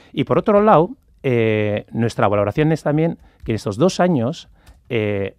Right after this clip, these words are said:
bueno, hemos, han participado doscientas dieciocho mil personas en las consultas que hemos hecho en los doscientos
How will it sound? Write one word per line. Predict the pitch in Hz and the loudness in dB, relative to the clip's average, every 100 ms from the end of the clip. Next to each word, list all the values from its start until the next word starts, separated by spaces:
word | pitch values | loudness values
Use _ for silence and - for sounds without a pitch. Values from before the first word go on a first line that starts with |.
| - | -8
bueno, | 127 165 127 | -4 -2 0
hemos, | 147 143 | -2 0
han | 139 | 0
participado | 156 - 156 160 170 175 - _ _ | 0 -2 -4 -2 0 0 -2 _ _
doscientas | 131 117 117 - 151 175 165 | -2 0 0 0 -2 -2 -2
dieciocho | 117 113 101 107 | -2 -2 -2 -2
mil | 143 | -2
personas | - 123 - 143 160 | -2 -4 -2 -2 -2
en | 123 | -4
las | 98 | -6
consultas | - 95 131 139 151 | -10 -10 -6 -6 -4
que | 120 | -4
hemos | 123 147 | -4 -6
hecho | - | -4
en | 139 | -4
los | 101 107 | -4 -6
doscientos | 113 104 - 139 160 - | -8 -8 -4 -4 -2 -6